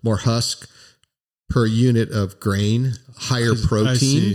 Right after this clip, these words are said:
Speaker 2: It's like when you see, you know, the original sort of corn, and it's,
Speaker 1: Yeah,
Speaker 2: it's much
Speaker 1: there you go.
Speaker 2: skinnier.
Speaker 1: Exactly.
Speaker 2: Yeah.
Speaker 1: That's right. And so the, the, the, the, the amount of protein was much higher. The,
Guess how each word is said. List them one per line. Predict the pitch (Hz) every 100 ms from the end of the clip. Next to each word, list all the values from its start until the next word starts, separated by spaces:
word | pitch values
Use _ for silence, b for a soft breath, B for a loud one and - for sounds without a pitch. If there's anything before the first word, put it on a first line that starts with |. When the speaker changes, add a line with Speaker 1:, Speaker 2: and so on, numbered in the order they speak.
| 101
Speaker 2:
It's | -
like | 165
when | 185
you | 165
see, | - 156 143 139
you | 101 147 135
know, | 127 123
the | 131
original | 127 123 123
sort | 131 104
of | -
corn, | - 127 101 85 87 87 131
and | 123
it's, | 117
Speaker 1:
Yeah, | 143 147 131 117 95
Speaker 2:
it's | 139
much | 160
Speaker 1:
there | 208
you | 196
go. | 117 160
Speaker 2:
skinnier. | 127 101 80 B B -
Speaker 1:
Exactly. | 131 175 208 - 110 92 -
Speaker 2:
Yeah. | 147
Speaker 1:
That's | 127 101
right. | 160 123 92 -
And | 127
so | 123 147 135
the, | 135 131 123 B -
the, | 131 127
the, | - 127
the, | 120 123 127 117 110 117 120
the | 120
amount | 110 143 190
of | -
protein | 151 147 - 147 143
was | 123 -
much | 110 117 - -
higher. | 113 107 117 123 104
The, | 113 101 95